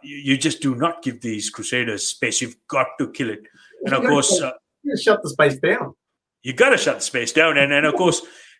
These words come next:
Speaker 1: you know, uh, I thought Ardie was very lucky. In fact, I thought that should have been a penalty try because that, that, that
Speaker 2: Yeah, it was a
Speaker 1: maul,
Speaker 2: penalty
Speaker 1: fishtail,
Speaker 2: try.
Speaker 1: you know, that fishtail driving maul was destined to be a try. So again, poor
Speaker 2: Yeah.
Speaker 1: refereeing there. Uh, but,
Speaker 2: Well,
Speaker 1: you know,
Speaker 2: lack of,
Speaker 1: boy.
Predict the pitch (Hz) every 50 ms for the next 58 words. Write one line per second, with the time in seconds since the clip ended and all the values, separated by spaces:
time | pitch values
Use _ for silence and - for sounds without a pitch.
0 | _ - 165 175 185 175 165 - - 156 156 156 151 151 151 135 139 156 175 180
1 | 165 151 143 151 165 170 175 165 139 113 113 143 165 170 147 120 113 113 131 135
2 | - - 175 131 117 117 117 123 123 - 147 - - 120 127 135 - 156 139 135
3 | 117 - - 127 120 127 117 107 - - 143 147 139 123 - 104 - 147 151 139
4 | - - - 120 110 107 127 135 131 - - _ _ _ _ 127 127 127 - -
5 | - 123 123 - - _ _ 113 120 131 185 214 233 - - 147 - 165 151 143
6 | 135 - 131 147 139 - - - - - _ _ _ _ _ _ _ _ _ _
7 | - 156 151 135 120 - 131 139 135 - - 170 170 - - 180 165 143 127 123
8 | 117 117 131 135 143 151 147 135 123 120 131 139 139 123 113 101 - - - 151
9 | - - 160 143 127 117 110 - 113 110 104 - - 139 139 123 110 101 - 117
10 | 120 156 160 147 117 - - 180 165 143 131 123 123 135 143 143 135 117 104 101
11 | 113 127 135 135 - _ _ _ _ _ _ _ _ - 127 131 131 131 131 127
12 | 127 - 151 156 - - - _ _ - - 240 240 254 - - - 277 - 208
13 | 240 208